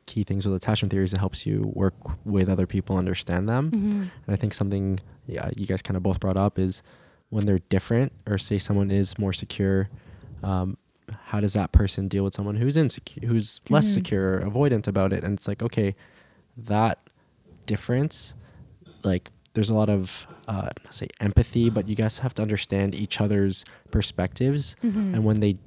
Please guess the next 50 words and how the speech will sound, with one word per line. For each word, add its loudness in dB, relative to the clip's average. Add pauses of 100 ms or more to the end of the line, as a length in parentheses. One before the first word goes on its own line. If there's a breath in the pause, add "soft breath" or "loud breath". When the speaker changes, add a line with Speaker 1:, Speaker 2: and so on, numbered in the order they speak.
Speaker 1:
don't, 0 (460 soft breath)
that's 0 (160)
where 4
a 4
lot 4
of 0
the 0
tension -2
or 2
conflict -2
comes 0
from. 2
And 0 (280 loud breath)
I -20
think 0
the -2
hard 0
part 2
is -2
that -4 (760 soft breath)
Speaker 2:
Mm-hmm. -2
Speaker 1:
it's, -8
it's -10
really, 4
like, -2
you -4
have -2
to -2
be 2
willing 2
to 2 (720 soft breath)
either, 2
you 0
either 4
have 4
to -4
value 2
the 0
relationship 4
or 0
you 2
have 2
to 0
be 4
willing 2
to -6
see -2
the 2
other 0
side 2